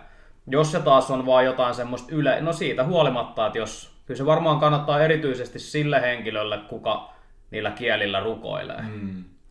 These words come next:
Speaker 1: Mennään, et si-, sille se varmaan, ellei siinä jotenkin, ellei sitä kohdisteta kaikille.
Speaker 2: Toi oli hyvä huomio, että se voi niinku, tilanteen voi tavallaan korjata yksityisesti tai mennä niin kuin just
Speaker 1: Mm.
Speaker 2: tolleen, kun sä sanoit, niin todella hyvä pointti.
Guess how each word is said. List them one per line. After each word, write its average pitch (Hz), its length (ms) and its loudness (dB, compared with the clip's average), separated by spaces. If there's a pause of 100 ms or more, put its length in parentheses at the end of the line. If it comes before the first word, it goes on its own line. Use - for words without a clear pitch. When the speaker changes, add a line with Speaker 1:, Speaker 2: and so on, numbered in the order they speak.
(300)
Speaker 1:
Mennään, 101 360 -6
et 117 220 -16
si-, - 320 -16
sille 139 260 -2
se 120 180 -8
varmaan, 117 360 0
ellei 123 240 4
siinä 117 320 -4 (380)
jotenkin, 120 400 0
ellei 113 200 0
sitä - 120 -8
kohdisteta 107 580 -6 (140)
kaikille. 104 520 -4 (100)
Speaker 2:
Toi 156 200 4
oli 170 160 0
hyvä 160 280 2
huomio, 104 420 0
että 101 120 -12
se 117 160 -4
voi 117 160 -4
niinku, 113 440 -6 (260)
tilanteen 131 400 -2
voi 113 160 -2
tavallaan 110 420 -2
korjata 104 580 -4 (100)
yksityisesti 98 1000 -8
tai 98 200 -6
mennä 98 180 -6
niin 98 260 -8
kuin 98 240 -10 (340)
just 104 220 -8
Speaker 1:
Mm. 104 60 -14
Speaker 2:
tolleen, 117 340 -4
kun 147 80 -2
sä 143 80 -4
sanoit, 113 320 -4
niin 110 120 -10
todella 113 300 -2
hyvä 95 180 -6
pointti. 98 540 -14